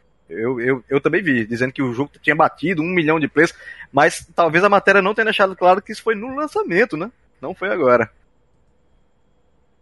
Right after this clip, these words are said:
Então, mas no lançamento teve um milhão cento e quarenta e três mil players simultâneos. Um milhão. E aí, do, isso no primeiro dia. No segundo dia, já caiu pra menos de quinhentos mil. A galera já ficou puta.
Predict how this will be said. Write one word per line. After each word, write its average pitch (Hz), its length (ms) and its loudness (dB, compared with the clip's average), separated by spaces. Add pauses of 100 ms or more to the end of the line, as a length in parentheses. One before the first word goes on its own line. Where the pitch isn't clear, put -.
(480)
Então, 117 300 -6
mas 123 280 2
no 151 200 4
lançamento 165 580 4
teve 160 180 0
um 175 80 -4
milhão 185 540 -2
cento - 540 -2
e - 20 -12
quarenta 214 240 0
e - 20 -4
três 190 240 0
mil 170 200 -8
players 156 340 2
simultâneos. 139 1120 -6 (180)
Um 123 100 -20
milhão. 131 420 -6 (640)
E 131 60 2
aí, 139 120 4
do, 147 300 -4
isso 185 160 -2
no 190 100 0
primeiro 190 320 2
dia. 135 400 2
No 131 260 -8
segundo 190 760 -4
dia, 135 640 4 (840)
já 156 280 2
caiu 185 340 4
pra 190 140 2
menos 202 300 2
de 208 60 -6
quinhentos 208 280 -2
mil. 147 200 0
A 120 40 0
galera 123 200 2
já 131 120 0
ficou - 160 -6
puta. 98 580 -12